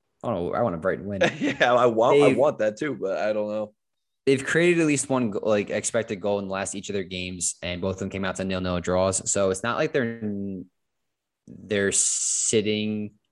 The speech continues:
Speaker 1: It's not like they're pulling, like, kinda like a, almost like a Watford and just going,
Speaker 2: Mm-hmm.
Speaker 1: like, just having absolutely nothing going forward in some games.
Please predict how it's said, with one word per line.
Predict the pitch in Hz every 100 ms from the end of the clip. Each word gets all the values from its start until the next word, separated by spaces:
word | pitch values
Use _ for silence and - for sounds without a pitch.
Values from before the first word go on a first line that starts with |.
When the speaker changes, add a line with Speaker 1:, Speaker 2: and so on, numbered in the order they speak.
| _ _ _ _ _ _ _ _ _ _ - _ _ _ _ _ _ _ _
Speaker 1:
It's | 120 123 143
not |
like | 139 139
they're | 127
pulling, | - 123 113
like, | 107
kinda | 107
like | 101 90
a, |
almost | 69 95 92
like | 90
a |
Watford | 87 87 85 98
and | 92
just | 87 -
going, | 90 87
Speaker 2:
Mm-hmm. | - -
Speaker 1:
like, | 87
just | 90 90
having | 90 82
absolutely | 82 - 73 87
nothing | - 78
going | 82
forward | 78 90 92
in |
some | 90 101
games. | 98 104 107 -